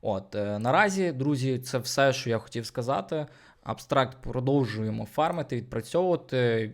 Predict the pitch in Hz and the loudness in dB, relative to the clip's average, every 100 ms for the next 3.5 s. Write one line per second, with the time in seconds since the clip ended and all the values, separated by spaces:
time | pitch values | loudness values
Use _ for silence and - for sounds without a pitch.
0 | - 120 123 147 120 - - 113 127 127 | -10 0 4 6 4 0 -6 -2 -2 -2
1 | - 113 - 117 127 120 110 - 113 117 | -4 -6 -4 -2 2 2 2 0 -2 2
2 | 113 104 - 110 - 107 107 123 - _ | 2 2 -2 -10 -8 -8 -8 -16 -20 _
3 | _ 117 110 107 | _ -6 -4 -4